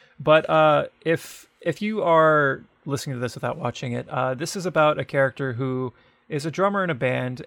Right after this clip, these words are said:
and through ways that aren't super clear but are kind of alluded to in two different ways, begins to lose his hearing, and then has to learn to basically live a new way, uh,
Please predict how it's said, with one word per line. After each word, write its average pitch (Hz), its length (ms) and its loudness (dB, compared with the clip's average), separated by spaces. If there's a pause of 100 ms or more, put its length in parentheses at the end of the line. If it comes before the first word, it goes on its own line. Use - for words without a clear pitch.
and 127 560 -6 (800)
through 214 300 -8
ways 233 400 -6
that 226 240 -6
aren't 185 300 -4 (180)
super - 640 -10 (180)
clear 214 400 -6
but 180 160 -6
are 143 80 -2
kind 160 340 -4
of 170 120 -8
alluded 156 380 -6
to 160 180 -8
in 143 80 -8
two - 180 -12
different 139 280 -8
ways, 131 320 -6
begins 127 420 -10
to - 100 -10
lose 123 300 -8
his 123 140 -10
hearing, 165 420 -8 (760)
and 135 560 -2
then 131 380 -6
has 123 320 -4
to 123 640 -8
learn 127 460 -6
to 123 320 -10
basically 151 360 -6
live 143 300 -4
a 143 80 -2
new 139 260 -2
way, 131 460 -2 (560)
uh, 117 440 -2